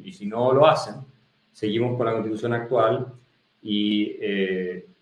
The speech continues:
si quieren una extensión hay que hacer una reforma constitucional en el Congreso, que no creo que vayan a tener los votos para poder hacerlo.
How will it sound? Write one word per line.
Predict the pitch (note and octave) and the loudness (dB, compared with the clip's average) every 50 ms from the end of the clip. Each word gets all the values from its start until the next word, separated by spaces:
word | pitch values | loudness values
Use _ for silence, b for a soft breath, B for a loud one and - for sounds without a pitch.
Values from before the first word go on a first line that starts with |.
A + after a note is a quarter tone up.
| _ _ | _ _
si | _ - - - G2+ | _ -16 -12 -10 -2
quieren | G2 A#2+ B2 B2+ B2+ | 2 2 4 4 4
una | B2 B2 | 2 0
extensión | B2 B2 A#2 - - C3 B2+ | 0 -2 -4 -4 -2 -2 -2
hay | B2+ | -2
que | B2 - | -2 -4
hacer | - A#2 | -4 -4
una | A#2 A#2 A2 | -4 -4 -4
reforma | - - A#2+ A#2+ A#2 | -4 -2 -2 0 0
constitucional | A2 G#2 - A#2+ A#2+ A#2 | -2 -2 -2 -2 -2 -2
en | A2 | -2
el | - | -2
Congreso, | A2 G#2+ G#2+ - D#3 - - G#2 | -2 0 0 0 0 0 0 0
que | G#2+ G#2+ | 0 0
no | G#2+ G#2+ G#2 | 0 0 0
creo | A#2 B2 B2+ | 0 0 2
que | A#2+ A#2+ | 2 2
vayan | B2 B2 B2 A#2+ | 0 0 0 0
a | |
tener | A#2+ A#2+ A#2+ A2+ | -2 -2 -2 -2
los | A2 G#2 F#2+ | -2 -4 -2
votos | - D#3+ F3 - - - - _ _ _ _ _ _ | -4 -4 -4 -6 -8 -12 -16 _ _ _ _ _ _
para | - F#2 F#2 F2+ | -6 -6 -4 -4
poder | F#2 F#2 F2+ F#2 | -4 -6 -8 -10
hacerlo. | - - - - - - | -12 -16 -18 -20 -20 -20